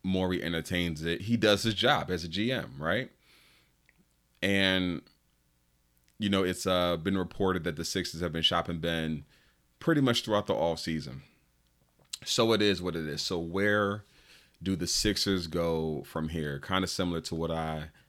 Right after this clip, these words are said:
how I ended the last pod. Where do we go from here? And I feel like we're, like, just a step further in the process. I feel like with Ben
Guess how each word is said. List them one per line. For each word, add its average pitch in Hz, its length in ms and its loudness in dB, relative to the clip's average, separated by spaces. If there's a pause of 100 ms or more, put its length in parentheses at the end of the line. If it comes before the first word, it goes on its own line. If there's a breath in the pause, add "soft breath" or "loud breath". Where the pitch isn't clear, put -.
(180)
how 95 220 0
I 87 120 4
ended 82 300 -2
the 80 80 -4
last 92 380 4
pod. 78 260 -4
Where 85 140 -2
do 82 80 -4
we 85 80 -4
go 80 200 -4
from 78 180 -8
here? 69 300 -8 (380 loud breath)
And 85 200 0
I 78 60 -4
feel 98 160 0
like 90 120 0
we're, 82 180 -4
like, 80 220 -4
just 82 200 -8
a 76 60 -8
step - 480 0 (460)
further 90 460 2
in 80 140 -6
the 78 80 -6
process. 76 680 -6 (1800 soft breath)
I 107 100 6
feel 139 240 0
like 117 480 0 (1200)
with 95 340 -2
Ben 143 680 2